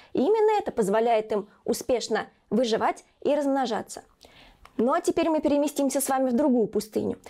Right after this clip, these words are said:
Но там вместо песка и жары нас будут ждать снег и мороз. Это арктическая пустыня. Зоны приполярных пустынь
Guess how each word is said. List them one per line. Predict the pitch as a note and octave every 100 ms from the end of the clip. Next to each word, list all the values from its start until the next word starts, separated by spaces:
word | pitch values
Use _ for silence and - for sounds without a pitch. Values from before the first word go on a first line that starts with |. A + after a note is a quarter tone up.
| - -
Но | A#3
там | E4+ G4+
вместо | E4 D4 C#4 B3
песка | C#4 C#4 - G#3+
и | -
жары | G#3+ A#3 C#4 A4 A4 - -
нас | - C4+ D4
будут | C4+ C#4+
ждать | A3 A#3+ C#4 - _
снег | - - A3+ A#3+ - -
и | B3
мороз. | A#3+ A3 F#3+ - - - -
Это | A3+ A#3 C4
арктическая | - A#3+ - B3 G3+ G3 G3+
пустыня. | G3 G3+ - F3+ - - - - - - - _ _ _
Зоны | A#3+ E4 C4
приполярных | A3 B3 D4+ D4 B3 A#3 -
пустынь | C4 - A#4+